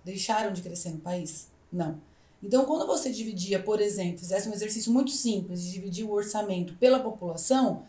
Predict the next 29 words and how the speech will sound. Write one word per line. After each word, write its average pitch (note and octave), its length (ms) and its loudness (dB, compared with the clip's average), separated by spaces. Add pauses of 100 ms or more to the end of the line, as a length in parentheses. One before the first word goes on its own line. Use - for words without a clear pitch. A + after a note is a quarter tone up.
(260)
você A3+ 260 2
ia C4 160 6
reparando B3+ 720 2
que, - 160 2
ao B3+ 160 8
longo B3 300 4
dos F#3+ 260 -8
anos, A#3 560 0 (180)
o A3+ 140 0
gasto A#3+ 500 4
per G#3 220 -4
capita A3 640 0 (320)
no D4+ 240 6
orçamento, C4+ 640 2
ele A#3 120 -2
diminuía D#4+ 840 2 (760)
pra G3 100 2
cada G3 220 2
pessoa. F#3+ 460 -4
Então, C#4 140 0
você E4 180 -2
não F4 160 0
tinha G4 320 0
um A3 200 4
teto. F3+ 440 0 (920)
Teto A#3+ 560 6 (280)
era F3 180 2
um F#3+ 40 -2
mecanismo, G#3+ 800 2